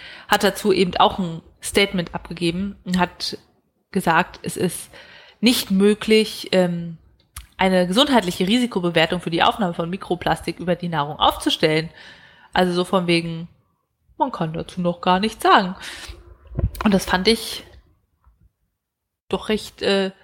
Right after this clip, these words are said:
spannend. Die haben gesagt, es ist halt erwartbar, da etwa Zahnpasta mit Mikroplastik auch versehentlich verschluckt werden kann oder Lebensmittel solche Teilchen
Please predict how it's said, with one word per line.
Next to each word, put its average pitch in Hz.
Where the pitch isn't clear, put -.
spannend. 190
Die 185
haben 202
gesagt, 202
es 180
ist 170
halt 180
erwartbar, 214
da 190
etwa 185
Zahnpasta -
mit 196
Mikroplastik 185
auch 170
versehentlich 170
verschluckt -
werden 254
kann 330
oder 175
Lebensmittel 175
solche 165
Teilchen 160